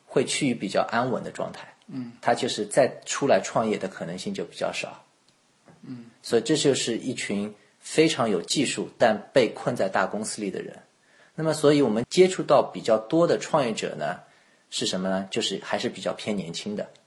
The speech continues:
Speaker 2: 嗯。
Speaker 1: 原因是我刚才也讲了，现在很多互联网、互联网的概念，甚至很多创新都是年轻人在做。那么他既然来到一个美国的全新环境，他就愿意去尝试很多新鲜的事情，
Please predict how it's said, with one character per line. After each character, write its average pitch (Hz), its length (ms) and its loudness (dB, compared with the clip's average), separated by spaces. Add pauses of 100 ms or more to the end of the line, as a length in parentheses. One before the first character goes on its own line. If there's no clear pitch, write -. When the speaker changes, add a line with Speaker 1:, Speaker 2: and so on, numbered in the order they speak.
(160)
Speaker 2:
嗯。 127 240 -12
Speaker 1:
原 110 180 4
因 151 140 0
是 110 440 0
我 95 100 -4
刚 113 180 0
才 107 100 -2
也 117 100 4
讲 85 240 -4
了， 85 220 -2 (340)
现 120 180 0
在 110 120 6
很 92 200 -4
多 104 180 2
互 131 200 0
联 110 200 4
网、 90 320 -2 (120)
互 - 180 2
联 113 140 4
网 98 120 -2
的 95 60 -4
概 135 220 6
念， 107 220 -4
甚 113 220 -4
至 107 120 -4
很 92 200 -8
多 107 420 2 (300)
创 131 260 4
新 117 320 -4
都 117 140 -2
是 - 100 -8
年 95 160 -4
轻 123 160 -4
人 107 80 -6
在 98 140 -4
做。 - 380 -6 (540)
那 127 80 -8
么 127 80 0
他 135 140 4
既 143 160 0
然 127 100 2
来 107 120 4
到 117 160 4
一 110 80 0
个 117 120 0
美 98 140 -2
国 104 140 -2
的 107 180 0 (140)
全 - 260 -10
新 131 160 -6
环 90 240 -8
境， 104 240 -6 (380)
他 - 120 0
就 107 160 -2
愿 127 300 2
意 98 80 -4
去 107 240 -8
尝 92 300 -6
试 113 160 -4
很 - 160 -16
多 92 180 -8
新 - 360 -4
鲜 175 120 0
的 131 100 -2
事 - 140 -8
情， - 200 -16